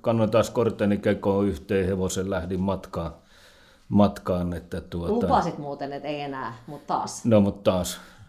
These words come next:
Speaker 1: Sorruin, <laughs> ratkesin suorastaan.
Speaker 2: Kyllä, kyllä.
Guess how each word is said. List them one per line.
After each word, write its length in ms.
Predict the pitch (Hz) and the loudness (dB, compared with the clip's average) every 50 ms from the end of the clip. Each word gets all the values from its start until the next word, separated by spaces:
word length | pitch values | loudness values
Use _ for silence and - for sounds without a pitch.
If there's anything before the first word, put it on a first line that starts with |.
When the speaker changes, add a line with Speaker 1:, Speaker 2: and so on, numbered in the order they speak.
| - _ _ _ _ - | -20 _ _ _ _ -2
Speaker 1:
Sorruin, 600 | - 151 151 143 117 107 98 110 110 107 101 101 - - | 4 6 6 6 6 4 2 0 0 0 0 -2 -6 -6
<laughs> 40 | - | -2
ratkesin 720 | 143 151 151 151 - - - - 110 92 98 101 92 87 | 2 2 2 2 2 -2 -2 2 2 2 2 2 -2 0
suorastaan. 680 | - 104 101 92 90 90 90 85 - - - 90 87 | 0 2 2 2 2 0 -2 -4 -6 -10 -10 -8 -6
Speaker 2:
Kyllä, 260 | 90 202 196 185 180 185 | -6 -4 -4 -4 -4 -4
kyllä. 340 | 185 196 170 147 135 151 | -2 -4 -4 -4 -4 -6